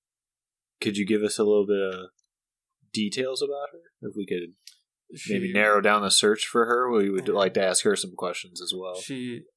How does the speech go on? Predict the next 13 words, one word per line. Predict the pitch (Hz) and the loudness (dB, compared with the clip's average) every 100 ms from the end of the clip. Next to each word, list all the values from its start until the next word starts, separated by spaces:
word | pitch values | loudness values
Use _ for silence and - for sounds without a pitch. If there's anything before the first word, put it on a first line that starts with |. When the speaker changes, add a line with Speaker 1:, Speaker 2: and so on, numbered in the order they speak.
| _ _ _ | _ _ _
Speaker 2:
she | - - 131 131 | -14 -10 -10 -8
was | 127 120 117 | -8 -8 -8
maybe, | 120 120 120 123 123 120 117 - _ _ - 113 | -6 -6 -4 -4 -4 -6 -8 -14 _ _ -20 -20
uh, | 104 107 110 _ _ _ - - | -18 -20 _ _ _ _ -18 -8
five | 113 117 | -8 -8
foot | - 123 120 | -8 -8 -8
six, | - 117 117 - - | -10 -10 -10 -12 -16
if | - - | -14 -12
I | 117 | -10
had | 117 113 | -10 -10
to | |
guess. | 113 117 117 - | -8 -6 -6 -10
I, | 117 110 | -12 -12